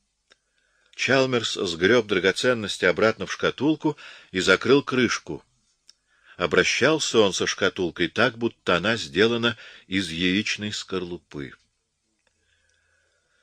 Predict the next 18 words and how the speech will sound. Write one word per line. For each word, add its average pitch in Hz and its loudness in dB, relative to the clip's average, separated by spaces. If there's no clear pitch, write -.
Потом 165 4
долго 160 8
и 151 4
неподвижно 127 2
сидел, 110 6
уставившись 123 0
на 120 -4
шкатулку. 110 -2
Я 107 4
смотрел 131 6
на 131 4
него, 120 6
гадая, 113 8
каким 107 0
будет 92 0
его 82 0
следующий 85 0
шаг. - -2